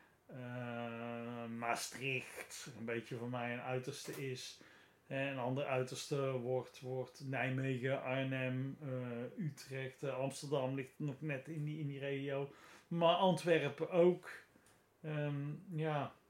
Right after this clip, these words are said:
Brussel wellicht net wel of net niet. Het moet voor mij te doen zijn. Daar gaat het om. En dan kom ik graag langs om een, eh, een, eh, een lezing te houden. Ja, als er een,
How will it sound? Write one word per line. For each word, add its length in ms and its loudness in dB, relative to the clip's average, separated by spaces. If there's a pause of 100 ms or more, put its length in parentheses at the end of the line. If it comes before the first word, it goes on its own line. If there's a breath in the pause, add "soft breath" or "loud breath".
(160)
Brussel 520 0
wellicht 520 -2 (260)
net 260 -4
wel 160 4
of 180 -2
net 260 -4
niet. 280 -2 (280 loud breath)
Het 140 0
moet 140 4
voor 120 0
mij 160 6
te 140 -2
doen 200 4
zijn. 220 -4 (160)
Daar 300 -4
gaat 220 -4
het 140 -10
om. 120 -8 (340 loud breath)
En 100 -4
dan 100 2
kom 140 0
ik 100 -2
graag 300 4
langs 300 2
om 160 0
een, 180 0
eh, 300 0
een, 200 -2
eh, 220 -2
een 100 -2
lezing 320 4
te 80 2
houden. 380 6 (880)
Ja, 220 0
als 180 0
er 100 -4
een, 180 -2